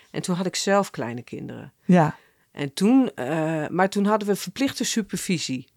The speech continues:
Speaker 2: Ja.
Speaker 1: En dat heeft me gered van een, eh, van zoiets dergelijks, hoor.
Speaker 2: Van een, van
Speaker 1: Want
Speaker 2: je ondergang.
Speaker 1: Ja, echt
Speaker 2: Ja.
Speaker 1: wel. Ja, want ik,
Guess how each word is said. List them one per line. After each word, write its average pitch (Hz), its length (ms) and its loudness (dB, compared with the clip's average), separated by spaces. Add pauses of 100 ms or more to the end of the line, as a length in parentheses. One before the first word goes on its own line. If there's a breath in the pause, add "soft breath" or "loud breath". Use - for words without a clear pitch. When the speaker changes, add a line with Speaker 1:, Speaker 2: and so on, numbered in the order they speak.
Speaker 2:
Ja. 175 260 6
Speaker 1:
En 156 100 0
dat 165 180 2
heeft 165 200 2
me 165 100 0
gered 143 400 -4
van 139 320 -4
een, 135 200 -4
eh, 135 480 -6
van 139 200 -6
zoiets 139 400 -4
dergelijks, 135 500 -8
hoor. 226 120 2
Speaker 2:
Van 170 140 6
een, 165 80 8
van 165 100 6
Speaker 1:
Want 170 100 8
Speaker 2:
je 165 100 6
ondergang. 160 540 4
Speaker 1:
Ja, 160 540 4
echt 214 120 6
Speaker 2:
Ja. 180 200 6
Speaker 1:
wel. 190 320 6 (240 loud breath)
Ja, 180 300 6
want 175 200 4
ik, 170 240 0